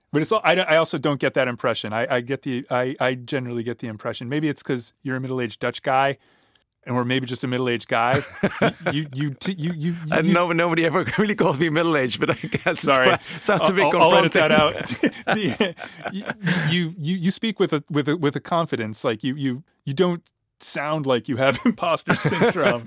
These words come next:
Speaker 1: you know?
Speaker 2: <laughs> No, but, you know,
Speaker 1: <laughs>
Speaker 2: ma-, no, I'm, I'm, I'm partly joking, but I'm partly also a little bit serious about it.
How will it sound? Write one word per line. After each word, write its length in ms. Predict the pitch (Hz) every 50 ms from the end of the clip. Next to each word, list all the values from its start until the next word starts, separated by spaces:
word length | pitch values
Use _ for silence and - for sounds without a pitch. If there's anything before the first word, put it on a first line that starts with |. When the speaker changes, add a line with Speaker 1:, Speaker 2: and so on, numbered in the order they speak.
| 143 151
Speaker 1:
you 100 | 147 139
know? 160 | 131 135 156
Speaker 2:
<laughs> 80 | 170 180
No, 180 | 190 185 165 127
but, 180 | 156 156 156
you 80 | 147 139
know, 280 | 139 139 147 156 151 - - 147 117
Speaker 1:
<laughs> 200 | 110 107 _ _
Speaker 2:
ma-, 260 | - 135 131 135 - 131
no, 220 | 123 113 113 117
I'm, 200 | 117 123 120 123
I'm, 220 | 147 143 127 139 - - - - 107 - - - -
I'm 160 | 139 135 127
partly 380 | - - 143 151 160 151 143 123
joking, 500 | - 131 117 113 110 - 123 123 135 123
but 140 | 120 110 107
I'm 140 | 107 110 107
partly 440 | - 120 113 113 117 117 110 104 104
also 560 | - 110 107 101 - - 107 101 98 98 98
a 40 | 101
little 220 | 101 107 101 104
bit 280 | 92 104 104 98 - -
serious 560 | - - - - - - 110 107 104 98 -
about 280 | 113 101 98 98 101 101
it. 220 | 104 107 - -